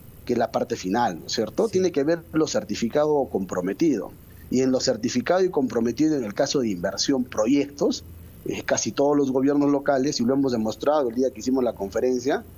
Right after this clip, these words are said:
Speaker 1: han comprometido el cien por ciento de sus recursos. Y lo que queremos es, es que con estos recursos, el mismo ejecutivo, si no lo quiere transferir a, lo, a los gobiernos regional, al gobierno regional y los gobiernos locales, puede ejecutar obras de gran envergadura. Por ejemplo,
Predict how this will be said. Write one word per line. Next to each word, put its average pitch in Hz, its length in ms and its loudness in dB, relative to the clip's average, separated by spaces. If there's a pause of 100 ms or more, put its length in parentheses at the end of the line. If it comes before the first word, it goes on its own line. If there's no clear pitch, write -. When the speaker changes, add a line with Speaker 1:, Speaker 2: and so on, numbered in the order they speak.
(240)
Speaker 1:
han 143 140 0
comprometido 135 680 2
el 117 100 0
cien 143 160 0
por 120 180 -2
ciento 131 280 0
de 110 40 -2
sus 90 200 -10
recursos. - 680 -2 (500)
Y 123 80 2
lo 120 100 2
que 123 140 2
queremos 240 680 2
es, 180 180 2 (200)
es 175 100 -4
que 147 220 -2
con 143 180 2
estos 269 240 2
recursos, 170 600 0
el 196 120 2
mismo 285 240 2
ejecutivo, 143 800 0
si - 140 -2
no 170 120 4
lo 165 100 4
quiere 175 180 0
transferir 156 400 0
a, - 20 -2
lo, 110 260 -2
a - 60 -2
los 104 240 -8
gobiernos 139 400 2
regional, 123 440 0
al 117 120 2
gobierno 139 260 2
regional 127 340 0
y 135 40 2
los 117 120 2
gobiernos 117 320 0
locales, 135 400 0 (340)
puede 240 180 4
ejecutar 180 480 0
obras 185 260 2
de 127 140 0
gran 170 220 0
envergadura. 123 680 0 (500)
Por 131 160 0
ejemplo, 214 680 0